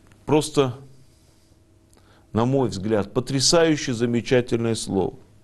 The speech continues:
И если кому-то непонятны слова, которые, вот эти оппозиции, эти противопоставления, эти бинарные па-, пары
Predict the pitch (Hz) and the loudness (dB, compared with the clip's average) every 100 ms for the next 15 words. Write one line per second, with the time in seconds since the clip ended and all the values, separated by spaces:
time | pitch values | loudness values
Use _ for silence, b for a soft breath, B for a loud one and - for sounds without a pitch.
0 | B B B B B B B - 131 170 | B B B B B B B 2 6 4
1 | 170 160 156 151 156 170 170 151 147 151 | 4 2 2 0 0 -4 0 2 2 2
2 | 151 170 185 180 127 120 - 131 135 139 | 2 2 2 0 -2 -2 2 2 4 0
3 | 123 107 110 123 120 113 104 - 101 113 | 0 -8 -4 -4 -2 -4 -6 -14 -6 -4
4 | 104 113 101 B - 123 123 - 127 117 | -2 -6 -6 B -2 -2 -2 0 0 0
5 | 143 139 - 107 98 95 98 107 104 117 | -2 -4 -4 -4 -4 -4 -4 -4 0 0
6 | 113 117 - 123 127 147 139 104 95 90 | 2 -2 0 0 2 2 4 2 0 -4
7 | b b b - 98 131 143 143 131 117 | b b b -6 0 0 2 2 2 -2
8 | 117 107 104 b b b _ _ - 139 | -4 -4 -8 b b b _ _ 0 2
9 | 127 120 117 110 113 - 139 127 117 | 4 2 0 -4 -8 0 2 2 0